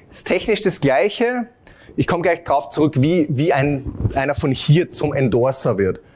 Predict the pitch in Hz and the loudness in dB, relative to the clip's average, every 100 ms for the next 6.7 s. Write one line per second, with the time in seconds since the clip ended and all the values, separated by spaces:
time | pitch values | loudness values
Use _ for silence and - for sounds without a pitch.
0 | - - - - 156 190 214 180 156 160 | -20 -20 -20 -6 -2 0 2 2 2 2
1 | 170 160 170 - - - - - 143 - | 0 0 -2 -4 -10 -14 -20 -2 -2 0
2 | - 165 190 165 147 160 165 170 165 147 | -2 0 0 0 2 2 2 2 2 2
3 | 139 151 147 135 - 131 123 101 95 104 | 0 0 0 -2 -2 -2 0 0 0 2
4 | 127 135 120 127 123 123 - - - 147 | 2 2 0 -2 -2 -4 -8 -12 -8 -4
5 | 135 - 156 151 127 110 107 120 123 117 | -2 -2 -2 -2 -2 -2 -2 -2 -2 0
6 | 120 143 - 156 127 127 - | 2 0 0 -2 -2 -2 -6